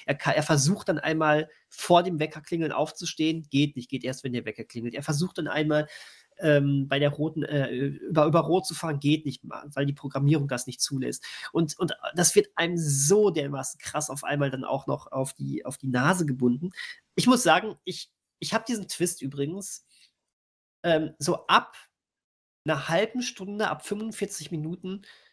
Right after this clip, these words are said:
so oberflächlich vorhergesehen, was aber nur deswegen kam, weil ich ja wirklich von euch und auch von, ich hab damals auch schon eine Kritik über diesen Film gelesen, wo nichts verraten wurde, aber wo es hieß, der hat einer der haarsträubendsten, haarsträubendsten Twists der Filmgeschichte.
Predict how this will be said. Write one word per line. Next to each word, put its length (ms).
so 520
oberflächlich 680
vorhergesehen, 840
was 160
aber 260
nur 420
deswegen 520
kam, 440
weil 140
ich 140
ja 200
wirklich 520
von 240
euch 360
und 160
auch 140
von, 340
ich 140
hab 100
damals 300
auch 100
schon 160
eine 80
Kritik 300
über 140
diesen 200
Film 220
gelesen, 460
wo 280
nichts 280
verraten 500
wurde, 240
aber 180
wo 60
es 80
hieß, 180
der 140
hat 140
einer 180
der 180
haarsträubendsten, 800
haarsträubendsten 920
Twists 400
der 120
Filmgeschichte. 840